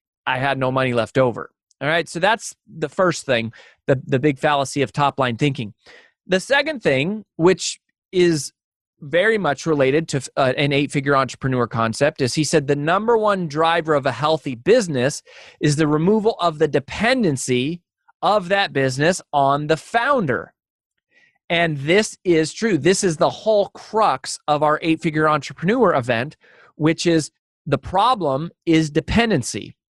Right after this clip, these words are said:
If you're early in your brand journey, you might wanna just skip past this, um, because it's so advanced. It's, it's, it's not, like, relevant to most people until much later.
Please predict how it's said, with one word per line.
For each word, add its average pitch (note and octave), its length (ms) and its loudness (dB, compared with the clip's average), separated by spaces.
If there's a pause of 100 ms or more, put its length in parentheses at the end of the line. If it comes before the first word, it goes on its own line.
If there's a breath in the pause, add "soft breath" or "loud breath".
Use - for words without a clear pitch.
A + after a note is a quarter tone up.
(500)
If - 160 -2
you're F3+ 120 0
early C#4 340 2
in G#3+ 100 2
your F#3 100 2
brand D#3+ 320 0
journey, D#3+ 580 0 (580)
you D3+ 100 -6
might G#3+ 240 0
wanna E3+ 160 -2
just C3 200 -2
skip - 220 0
past D3 440 -4
this, G2+ 260 -6 (100)
um, C3 280 0
because C#3+ 440 0 (420 loud breath)
it's - 300 -2 (340)
so A#3 380 0
advanced. D#3+ 600 0
It's, D#3 200 -2
it's, - 480 -4
it's C#3 220 -2
not, E3 480 0 (220)
like, C3+ 340 0
relevant D#3+ 680 0
to D3+ 100 -6
most D3+ 400 0
people F#3 400 0
until D3+ 260 -4
much C#3+ 380 -2
later. C#3 420 2